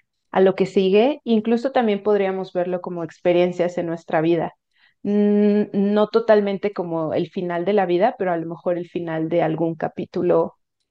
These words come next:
en nuestra vida, ¿no? O en nuestra experiencia. ¿Y cómo vamos a cerrar ese capítulo? Entonces, creo también que aquí podríamos ver el simbolismo del viaje del sol,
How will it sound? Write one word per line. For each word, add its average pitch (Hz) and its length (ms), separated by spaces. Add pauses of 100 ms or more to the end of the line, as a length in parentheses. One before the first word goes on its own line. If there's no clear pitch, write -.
(260)
en 175 200
nuestra 156 360
vida, 156 240
¿no? 190 220
O 185 120
en 175 80
nuestra 170 260
experiencia. 170 680 (1080)
¿Y 208 200
cómo 214 280
vamos 202 320
a 180 60
cerrar 165 340
ese - 180
capítulo? - 640 (800)
Entonces, 208 800 (140)
creo 247 240
también 208 400
que 226 120
aquí 185 760 (180)
podríamos 196 640
ver 170 300 (500)
el 196 160
simbolismo 190 640
del 185 180
viaje 170 320
del 165 140
sol, 196 500